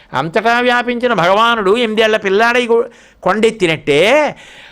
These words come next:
అంతటా వ్యాపించిన ఒకటిలో తాను అంతర్భాగం అయిపోయిన వాడు కూడా భక్తుడిగా కిందకి దిగి, ఆ నిర్గుణుడు గుణుడుగా వస్తే, గుణములను ఆవిష్కరిస్తే, అది చూసి ఆనందంతో స్తోత్రం చేస్తాడు.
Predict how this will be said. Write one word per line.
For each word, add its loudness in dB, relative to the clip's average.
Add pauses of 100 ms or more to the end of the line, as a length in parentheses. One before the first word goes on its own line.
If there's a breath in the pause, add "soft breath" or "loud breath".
(260 loud breath)
అంతటా 0
వ్యాపించిన -2
ఒకటిలో 0
తాను 0
అంతర్భాగం 0
అయిపోయిన -2
వాడు 2
కూడా 2
భక్తుడిగా 0
కిందకి -4
దిగి, -2
ఆ 2 (680 soft breath)
నిర్గుణుడు 2
గుణుడుగా 2
వస్తే, 0
గుణములను 2
ఆవిష్కరిస్తే, 0
అది 2
చూసి 0
ఆనందంతో 0
స్తోత్రం -4
చేస్తాడు. -10